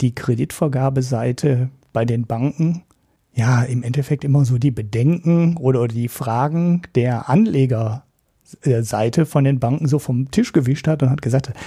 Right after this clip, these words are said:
"Ah, ihr Anleger, ihr verwaltet doch nur hier ein paar, äh, hundert Milliarden oder sowas, das ist total irrelevant."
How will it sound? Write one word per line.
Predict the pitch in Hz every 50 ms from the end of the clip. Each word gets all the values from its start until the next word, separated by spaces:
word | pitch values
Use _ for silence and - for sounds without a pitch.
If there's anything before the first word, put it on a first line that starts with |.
| - - -
"Ah, | - 104 107 107 110
ihr | 110 113 113 -
Anleger, | 113 120 127 123 123 131 139 131
ihr | 123 120 123
verwaltet | - - 123 104 104 110 131 135 123 107 -
doch | 117 101
nur | 107 113 107 107
hier | 107 113 110
ein | 117
paar, | - - 113 107 107 123 135 127 120 113 127
äh, | 123 117 120 123 123 120 117 123 131 120 - - - - - - - - - - _ -
hundert | - 139 160 120 110
Milliarden | 120 127 123 113 107 110 113 123 147 143 151 147 147
oder | 139 123 131 147 123
sowas, | 117 139 131 135 143 131
das | - 135 127
ist | -
total | 143 131 - - 135 120 -
irrelevant." | 156 151 170 165 165 147 139 147 147 156 160 -